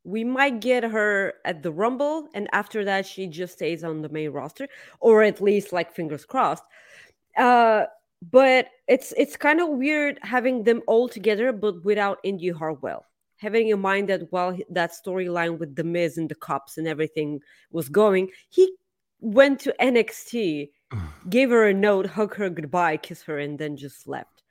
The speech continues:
Speaker 2: Yeah, and he even, <laughs> he even showed up at a house show recently.
Speaker 1: Yeah. So, um, after the match ended, uh, Bronson Reed came back to, um, to W W E. I kinda still wanna call him Jonah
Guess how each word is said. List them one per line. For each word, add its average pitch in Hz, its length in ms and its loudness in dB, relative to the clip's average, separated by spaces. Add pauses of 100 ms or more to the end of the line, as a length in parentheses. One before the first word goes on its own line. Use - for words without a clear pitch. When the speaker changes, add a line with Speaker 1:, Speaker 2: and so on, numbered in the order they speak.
(260)
Speaker 2:
Yeah, 123 140 -4
and 104 240 -2
he 113 120 2
even, 131 300 2
<laughs> - 100 -14
he 117 120 -2 (140)
even 175 180 0
showed 123 200 0
up 120 120 -2
at 107 80 -2
a 90 80 -2
house 139 220 0
show 92 220 -6
recently. 87 640 -10 (480)
Speaker 1:
Yeah. 240 420 4 (340)
So, 269 600 4 (200)
um, 233 560 0 (840)
after 339 300 4 (100)
the 311 100 2
match 185 640 4
ended, 185 500 -2 (200)
uh, 185 540 -2 (880)
Bronson 320 500 2
Reed 254 400 -2
came 220 280 2
back 185 340 2
to, 160 440 -4 (380)
um, 156 640 -6 (840)
to 190 100 -12
W 165 260 -2
W 151 320 -4
E. 160 80 -4
I - 140 4
kinda 403 340 0
still 320 320 -6
wanna 269 320 0
call 233 300 -2
him 226 180 -2
Jonah 226 480 -2